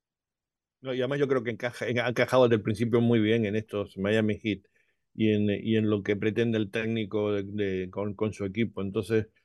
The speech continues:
me parece que ha encajado como anillo al dedo. Es decir, es el perfil de jugador que, que yo creo que encaja muy bien en lo que, en lo que se pretende y, y, y hace un trabajo, mm,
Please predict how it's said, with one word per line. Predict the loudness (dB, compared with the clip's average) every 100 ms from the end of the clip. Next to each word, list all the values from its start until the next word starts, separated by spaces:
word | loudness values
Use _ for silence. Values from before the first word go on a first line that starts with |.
| _ _ -6
me | 2
parece | 4 4 2
que | 2
ha | 2
encajado | 2 4 4
como | 4 2
anillo | 2 2 2
al | 0
dedo. | -2 -2
Es | -6
decir, | -10 -4
es | -4 0
el | -2 0
perfil | -4 -4 -4 -2
de | -2
jugador | -2 -2 0 -2 -6 _ _ _ _
que, | -8 -4 -6 -4
que | 0
yo | 2 2
creo | 0 -2
que | -4
encaja | -4 -4 -2
muy | -2 0
bien | 0 -2
en | -2
lo | -4
que, | -4 -8 -6 -2
en |
lo | -2 -4
que | -4
se | -6
pretende | -2 -2 -2 -2 0 -2 -6 _ _ _ 0
y, | 4 6 4 0 -2 -2
y, | 0 -2 -4 -6
y | -2 0
hace | 2 2
un | 0
trabajo, | 4 4 4 2 2 -2 -4 -6
mm, | -8 -8 -8 -8 -12